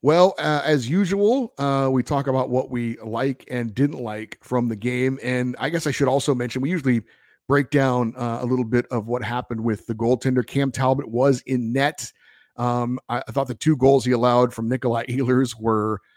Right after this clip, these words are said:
uh, goals that no goalie's gonna stop. Uh, Nikolai Ehlers was very impressive in this game.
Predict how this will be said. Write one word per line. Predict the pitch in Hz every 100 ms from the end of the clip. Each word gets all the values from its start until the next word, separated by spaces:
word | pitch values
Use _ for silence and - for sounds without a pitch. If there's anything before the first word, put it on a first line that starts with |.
| _ _
uh, | 113 107 104 104 104 113
goals | 123 123 123
that | 117 117 123
no | 127
goalie's | 131 131 131 117
gonna | 123 117
stop. | - 123 127 - -
Uh, | 113
Nikolai | 117 131 131 120
Ehlers | 120 123 113 110
was | 104
very | 98 117 120 117
impressive | 101 123 120 -
in | 110
this | 113 -
game. | 113 110 107